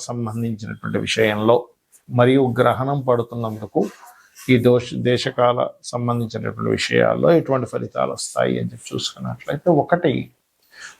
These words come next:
మనం ఇప్పటికే చూస్తున్నాం, మనం already నాలుగైదు నెలల క్రితం నూతన సంవత్సరం వచ్చేటప్పుడే చెప్పుకున్నాము జల ప్రళయాలు ఎక్కువగా జరుగుతాయని. కాకపోతే ఈ గ్రహణ ప్రభావం జల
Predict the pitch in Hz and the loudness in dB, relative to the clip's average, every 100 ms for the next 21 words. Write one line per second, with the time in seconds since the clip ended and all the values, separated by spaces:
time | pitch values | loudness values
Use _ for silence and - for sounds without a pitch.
0 | _ 127 123 120 135 156 151 139 - 135 | _ 2 2 4 4 4 4 0 -2 -4
1 | 131 131 123 120 120 127 123 123 120 120 | -2 -2 0 0 0 0 0 -2 -2 -2
2 | 120 120 120 120 - 120 113 - - - | 0 0 -2 -2 -4 -6 -8 -2 -2 -2
3 | - _ - - - _ - 165 156 147 | -8 _ -20 -20 -20 _ -8 -6 -2 4
4 | 131 131 143 123 123 117 131 120 - 123 | 4 4 0 0 -4 -4 -4 -4 0 0
5 | 120 - 65 64 - - 65 67 78 139 | 0 -4 -4 -4 -8 -4 0 2 2 0
6 | 123 131 135 135 127 127 123 120 120 - | 4 4 4 2 2 4 2 0 -4 -4
7 | 123 117 120 120 - 151 175 170 156 160 | -2 -2 -2 -4 -2 -2 2 2 2 -2
8 | 160 185 123 127 127 131 165 156 143 123 | 0 0 0 0 -2 2 0 2 0 2
9 | 120 123 147 202 _ _ _ _ - _ | 2 2 -2 -6 _ _ _ _ -20 _
10 | 117 131 131 | -4 4 4